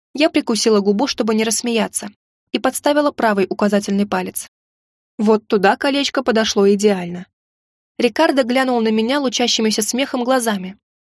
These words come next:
и, вынув последнее украшение из комплекта, расстегнул цепочку и замешкался, пытаясь сообразить, как надеть мне его на шею. Пришлось помочь, сесть ровно,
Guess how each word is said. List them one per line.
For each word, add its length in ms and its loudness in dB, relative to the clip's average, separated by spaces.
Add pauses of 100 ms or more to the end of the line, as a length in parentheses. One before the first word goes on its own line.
(180)
и, 100 2
вынув 320 0
последнее 580 2
украшение 600 2
из 160 -4
комплекта, 580 -4 (460)
расстегнул 500 0
цепочку 600 -4
и 100 0
замешкался, 720 -2 (200)
пытаясь 420 2
сообразить, 600 -2 (340)
как 180 -2
надеть 360 0
мне 200 2
его 160 0
на 100 2
шею. 360 -2 (500)
Пришлось 380 2
помочь, 440 -2 (320)
сесть 380 -2
ровно, 420 0